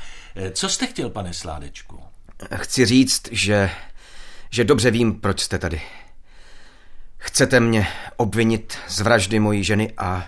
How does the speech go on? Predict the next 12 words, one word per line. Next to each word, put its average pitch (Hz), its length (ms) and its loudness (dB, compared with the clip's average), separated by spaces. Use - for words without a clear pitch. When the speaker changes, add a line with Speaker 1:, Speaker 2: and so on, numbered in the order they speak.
Speaker 2:
její 95 360 0
tety. - 280 -6
Speaker 1:
Aha. 101 520 -4
Eh, 95 80 -8
takže 127 480 -2
tady 127 280 -2
chcete 123 400 -4
mít 135 300 -2
advokáta? 98 760 -6
Speaker 2:
Ne, 139 240 8
ne, 113 340 4
ne, 101 200 0